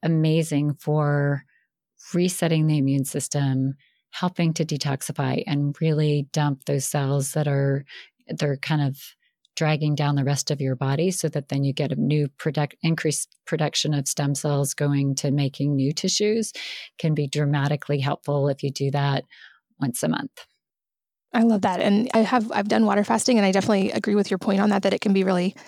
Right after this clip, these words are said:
Speaker 2: stressful on the body. And I have also done both Prolon and kind of, like, a homemade version of Prolon that was just a lot of vegetables. And it's about those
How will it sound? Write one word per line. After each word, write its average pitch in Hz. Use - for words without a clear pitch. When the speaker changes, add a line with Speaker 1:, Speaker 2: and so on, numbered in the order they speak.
Speaker 2:
stressful 208
on 196
the 190
body. 185
And 196
I -
have 214
also 214
done 190
both 202
Prolon 233
and 202
kind 214
of, 196
like, 196
a 185
homemade 196
version 196
of 190
Prolon 196
that 190
was 196
just 185
a -
lot 190
of 180
vegetables. 196
And 185
it's 196
about 214
those 196